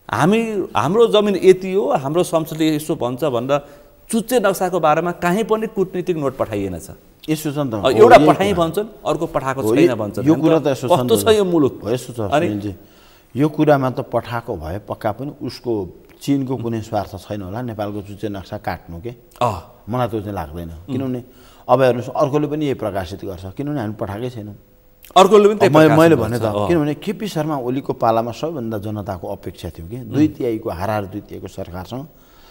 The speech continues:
Speaker 2: अ, सबै यो ज-, त्यही चुच्चे नक्साकै एजेन्डाले चाहिँ उहाँले फेरि चुनाव, अहिलेको पार्टीको अवस्था त त्यही हो नि।
Speaker 1: अँ।
Speaker 2: "मैले गरेँ" भनेर हो नि, उहाँको अधिकांश चुनावी भा-, भा-, भाषण सभामा यही कुरा उठ्यो।
Speaker 1: उम्।
Speaker 2: तर त्यो नपठाएको कुराले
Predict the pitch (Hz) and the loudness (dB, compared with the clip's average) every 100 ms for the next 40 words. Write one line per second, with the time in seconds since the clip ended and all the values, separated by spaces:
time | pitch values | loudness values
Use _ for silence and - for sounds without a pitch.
0 | - _ _ _ 98 92 87 82 82 78 | -20 _ _ _ -12 -10 -10 -12 -14 -18
1 | - _ - 151 170 131 107 87 - - | -20 _ -4 2 4 4 0 -6 -14 -8
2 | 123 117 190 196 156 160 143 131 139 127 | -6 0 0 0 -2 0 0 -2 -4 -2
3 | 196 190 135 131 139 135 123 123 120 120 | -2 -2 -2 0 2 2 2 0 -2 -4
4 | 110 107 113 135 123 113 98 - - _ | -4 -4 -6 -8 -6 -6 -6 -10 -20 _
5 | _ _ _ 120 123 117 117 104 98 113 | _ _ _ 0 0 0 -2 -2 -2 0
6 | 101 98 101 98 98 113 101 127 - _ | 0 -2 -6 -8 -6 -4 -4 -8 -12 _
7 | - 101 78 - _ - 110 139 127 120 | -8 -6 -8 -14 _ -10 -4 -2 0 0
8 | 113 95 92 101 92 101 101 92 95 110 | 0 -4 -4 -4 -4 -6 -8 -8 -6 -6
9 | 120 147 156 139 143 127 113 107 92 67 | -6 -4 -4 -4 -6 -6 -4 -4 -6 -10
10 | - - - - - 95 87 - - _ | -14 -20 -20 -20 -14 -8 -6 -6 -10 _
11 | _ 87 85 - 117 110 113 110 117 151 | _ -8 -8 -6 -8 -4 -2 0 0 -2
12 | 139 135 117 117 110 110 - 104 95 - | 0 2 2 -2 -8 -10 -10 -10 -12 -20
13 | - - 131 - 135 117 117 117 110 110 | -18 -6 -6 -4 -4 -4 -4 -4 -4 -6
14 | 104 113 104 107 | -6 -6 -4 -4